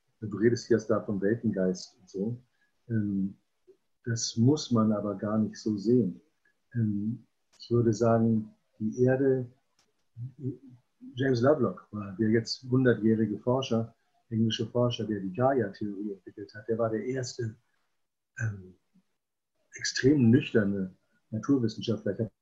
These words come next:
den mal besucht und ich hab selten einen so nüchternen und unspirituellen Menschen erlebt wie ihn,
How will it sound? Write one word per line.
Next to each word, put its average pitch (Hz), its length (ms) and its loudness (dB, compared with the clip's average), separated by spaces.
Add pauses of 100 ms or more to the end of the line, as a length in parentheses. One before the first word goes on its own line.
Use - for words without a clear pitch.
(140)
den 104 100 0
mal 98 140 -2
besucht 95 380 -4
und 131 120 -14
ich - 60 -20
hab 98 100 -12
selten 110 300 -8
einen 95 120 -8
so 95 100 -12
nüchternen 98 680 -6
und 117 120 -10
unspirituellen 110 720 0
Menschen 113 320 -2
erlebt 107 280 -8
wie 107 80 -12
ihn, 120 320 -4